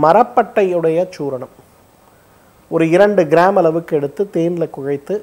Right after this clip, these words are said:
காலை ஒரு வேளை, இரவு ஒரு வேளை உணவுக்கு முன்பு சாப்பிடும்போது தைராய்டுடைய செயல்பாடுகள் சீராகிறதையும் அதோடைய பக்க விளைவுகள், குறிப்பாக உடல் எடை சார்ந்த, கொழுப்பு சார்ந்த பக்க விளைவுகள் மறைந்து விடுகிறதுங்கிறது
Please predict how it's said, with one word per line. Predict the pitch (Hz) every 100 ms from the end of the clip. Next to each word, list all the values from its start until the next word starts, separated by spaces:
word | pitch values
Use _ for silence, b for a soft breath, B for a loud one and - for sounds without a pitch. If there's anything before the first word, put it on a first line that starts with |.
| -
காலை | 165 170 196 180
ஒரு | 151 143
வேளை, | 147 156 175
இரவு | 151 170 170
ஒரு | 143 147
வேளை | 139 143 170 -
உணவுக்கு | 151 160 165 165
முன்பு | 147 196 220
சாப்பிடும்போது | - 151 - 143 139 147 196 139 - b b b b b -
தைராய்டுடைய | 180 240 269 254 247 214 190 196 240
செயல்பாடுகள் | - 185 208 277 247 233 196 185 185 180
சீராகிறதையும் | 180 175 165 151 143 147 156 214 - 147
அதோடைய | 156 151 151 143
பக்க | 135 - 262
விளைவுகள், | 240 180 165 143 139
குறிப்பாக | - 185 214 202 160 156 220 - b b b b
உடல் | 165 254 269 202
எடை | 180 202 247
சார்ந்த, | - 220 196 190 214 233
கொழுப்பு | - 214 269 - 269
சார்ந்த | 226 190 185
பக்க | 170 165 208
விளைவுகள் | 196 170 156 190 214
மறைந்து | 175 147 175 214 180
விடுகிறதுங்கிறது | 160 147 147 151 165 151 151 180 120